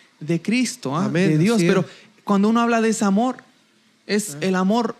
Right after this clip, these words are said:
Speaker 1: para los demás. Porque yo puedo hablar
Speaker 2: Sí.
Speaker 1: personal.
Speaker 2: Sí.
Speaker 1: Y yo puedo decir, "Ni lo alto, ni lo profundo me separará del amor de Cristo". Pero no amo a mi prójimo.
Speaker 2: Ajá,
Speaker 1: <laughs>
Speaker 2: sí.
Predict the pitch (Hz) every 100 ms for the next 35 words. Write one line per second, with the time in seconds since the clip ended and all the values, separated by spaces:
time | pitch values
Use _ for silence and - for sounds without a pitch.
0 | _ 185 180 180 175 160 170 214 240 -
1 | - - _ _ _ - 170 180 202 214
2 | 220 208 220 220 208 196 180 226 226 135
3 | - - 170 170 135 156 180 196 202 196
4 | 208 196 180 196 220 202 185 185 175 170
5 | 160 226 214 185 175 175 180 175 165 165
6 | 214 196 175 160 214 202 180 170 202 190
7 | - - - _ _ 170 175 180 202 202
8 | 190 180 208 185 185 175 175 - - 127
9 | 175 175 160 160 - 262